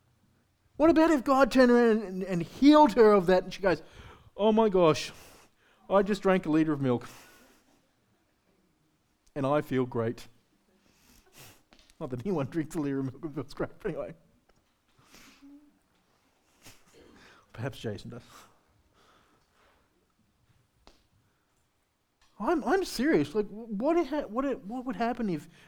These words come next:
if people actually turned up with the expectation that God can do something and we saw God move? How would we respond?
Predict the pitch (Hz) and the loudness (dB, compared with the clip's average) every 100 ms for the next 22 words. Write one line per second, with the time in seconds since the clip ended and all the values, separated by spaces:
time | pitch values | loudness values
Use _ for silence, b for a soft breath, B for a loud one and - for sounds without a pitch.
0 | b 190 214 220 233 202 190 185 - 175 | b -4 -2 -2 0 -2 -2 -8 -4 -4
1 | 165 202 170 156 165 175 185 185 175 - | 0 -2 -2 -6 -2 -2 -2 -6 -6 -4
2 | 180 190 147 135 156 170 165 143 175 180 | -4 -4 -8 -6 -4 -6 -6 -6 -6 -4
3 | 170 147 143 b b - 143 185 - 220 | -8 -8 -10 b b -8 -2 -2 -2 0
4 | 220 175 170 143 160 202 139 170 233 262 | 0 2 0 0 0 0 0 -2 0 0
5 | 226 226 202 180 - 226 247 | 0 0 0 -2 -4 -2 0